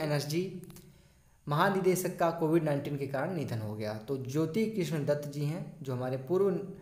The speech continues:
एनएसजी हैं, एनएसजी के महानिदेशक थे, इनका कोविड नाइन्टीन के कारण यहाँ पे हाल ही में निधन हो गया। इनका नाम है ज्योति कृष्ण दत्त। वे अगस्त दो हज़ार छः से फरवरी दो हज़ार दस तक राष्ट्रीय सुला-, सुरक्षा गार्ड यानी कि एनएसजी के महानिदेशक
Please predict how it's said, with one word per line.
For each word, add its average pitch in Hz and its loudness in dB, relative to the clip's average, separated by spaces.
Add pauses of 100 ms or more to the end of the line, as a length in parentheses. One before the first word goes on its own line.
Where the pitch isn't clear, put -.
(440)
एनएसजी 151 2
हैं, 185 -4
एनएसजी 143 0
के 151 -4
महानिदेशक 139 0
थे, 196 -4 (520)
इनका 175 4
कोविड 180 4
नाइन्टीन 160 0
के 160 0
कारण 156 0
यहाँ 131 -2
पे 139 -4
हाल 131 -2
ही 156 0
में 165 0
निधन 143 0
हो 143 0
गया। 151 -2
इनका 139 -4
नाम 127 -2
है 131 -2
ज्योति 131 -2
कृष्ण 127 -4
दत्त। - -2 (400)
वे 175 6
अगस्त 185 4
दो 165 0
हज़ार 160 2
छः 170 -2
से 170 -4
फरवरी 143 -2
दो 139 -2
हज़ार 131 0
दस 151 -2
तक 180 0
राष्ट्रीय 147 0
सुला-, 139 -4
सुरक्षा 143 0 (120)
गार्ड 139 0
यानी 139 0
कि 135 -2
एनएसजी 131 -2
के 180 -2 (640)
महानिदेशक 185 2